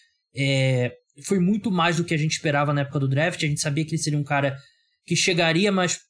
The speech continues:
mais pronto do que de costume pra jogar. Há questões, há questões sobre o teto dele, e eu não, a, quanto a isso, eu não sei se ele, ele fez muito pra mudar,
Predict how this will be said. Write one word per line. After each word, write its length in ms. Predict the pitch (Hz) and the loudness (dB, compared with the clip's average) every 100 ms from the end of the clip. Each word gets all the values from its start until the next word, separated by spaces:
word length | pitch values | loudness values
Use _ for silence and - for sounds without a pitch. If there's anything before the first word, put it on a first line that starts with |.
| _ _ | _ _
mais 280 | 160 180 - | -4 -4 -4
pronto 400 | - 196 208 208 | -2 0 0 0
do 80 | 170 | -2
que 100 | 196 | -4
de 100 | - | -4
costume 320 | 180 - 170 | -4 -2 0
pra 120 | 165 | 0
jogar. 440 | 151 156 147 131 - - _ | 0 0 0 0 -2 -10 _
Há 120 | 156 | -6
questões, 720 | 160 180 - 165 160 156 - - _ _ - | -2 -2 0 0 0 0 -4 -8 _ _ -8
há 180 | 160 190 | -2 -2
questões 500 | 185 175 - 160 151 | 0 -2 0 -2 0
sobre 260 | - 151 156 | -2 -2 -2
o 100 | - | -4
teto 420 | 165 160 143 139 | -2 0 0 -2
dele, 580 | 135 160 233 202 131 117 _ _ _ _ _ | 0 2 2 2 0 -4 _ _ _ _ _
e 840 | 131 135 135 131 123 117 113 104 - _ | -2 0 2 0 0 0 -2 -4 -10 _
eu 140 | 143 | -4
não, 200 | 160 165 165 135 - _ _ - _ _ _ _ - | 0 2 0 -2 -8 _ _ -20 _ _ _ _ -8
a, 140 | 143 | -6
quanto 360 | - 175 185 170 | -2 -2 0 2
a 60 | |
isso, 280 | 151 156 170 | 2 0 0
eu 20 | |
não 120 | 156 | -2
sei 180 | 151 143 | -2 -4
se 140 | 135 151 | -2 0
ele, 260 | 143 135 135 _ _ _ | 0 -2 -6 _ _ _
ele 140 | 139 | -4
fez 260 | 139 156 139 | -2 0 0
muito 440 | 131 139 147 135 | 2 0 0 -2
pra 160 | 131 139 | -2 0
mudar, 520 | 131 127 131 180 226 | 0 0 0 0 0